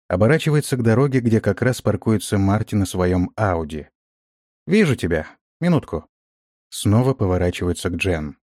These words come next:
Широко распахнутые глаза Хиллари выражают сожаление. «Прости, что убегаю после всего этого.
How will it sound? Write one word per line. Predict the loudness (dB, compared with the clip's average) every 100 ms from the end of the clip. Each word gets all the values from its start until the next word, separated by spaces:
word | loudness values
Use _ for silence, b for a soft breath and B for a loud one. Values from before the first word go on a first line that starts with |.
| _ _ _ _
Широко | -2 0 2
распахнутые | 2 0 0 0 0 0 0
глаза | 2 2 2
Хиллари | 0 -2 -2 0
выражают | 0 0 0 0 -2
сожаление. | -2 -4 -2 -2 -2 -6 -10 -14 _ _ _ _ _ _ _ _
«Прости, | 0 0 0
что | -2 0
убегаю | 0 2 2 2
после | 0 -4 -4
всего | -6 -6 -4 -2
этого. | -4 -8 -10